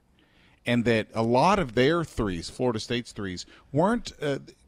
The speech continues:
totally the result of, like, bad defense by Louisville or slow rotation. We've seen that. And I didn't feel like you necessarily got that. And in particular, I felt like Florida State just made a bunch of threes that, that really would have been like, <sighs>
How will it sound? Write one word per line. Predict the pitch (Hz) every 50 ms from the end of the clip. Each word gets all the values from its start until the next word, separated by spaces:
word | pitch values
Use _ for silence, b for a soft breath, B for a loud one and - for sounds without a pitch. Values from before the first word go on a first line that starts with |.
| _ _ _ _ _ _
totally | - 170 180 190 180 175 151
the | 123 131 117
result | 120 123 98 104 113 117 120 123
of, | 110
like, | 104 98 92 87
bad | - 107 104 110 113 98 82
defense | - 104 101 - - 104 101 -
by | - 101 101 98
Louisville | 90 92 95 98 101 90 98 95
or | 82
slow | - - - 107 101 101
rotation. | 98 95 95 90 - 98 95 - 113
We've | 143 165 - -
seen | - - 101 90 80
that. | 85 82 76 65 -
And | 104 113
I | 107 123
didn't | 143 165 185 175 160 131 - -
feel | - 139 147 127
like | 120 110 104 - -
you | 117
necessarily | 110 110 104 - 98 95 - 127 120 120 113 98 95 87
got | 85 92 92 90 - -
that. | - 98 110 110 95 - b b b b b b b b b b _ -
And | 151 151
in | 147 151
particular, | 147 160 - - 190 180 - - 180 165
I |
felt | - - - 151 - -
like | 135 131 -
Florida | - - 147 147 139 131
State | - - 131 113 -
just | - - -
made | 113 110 107 113 127 147 147
a | 127 110
bunch | - 127 131 123
of | 113 98
threes | - - 123 139 131 107
that, | 92 110 98 - -
that | 113 113 107 98
really | 117 147 180 202 190
would | 147 135
have | 123 104
been | 92 117 113
like, | 101 82 78 - B B B B B B B B B B B B
<sighs> | B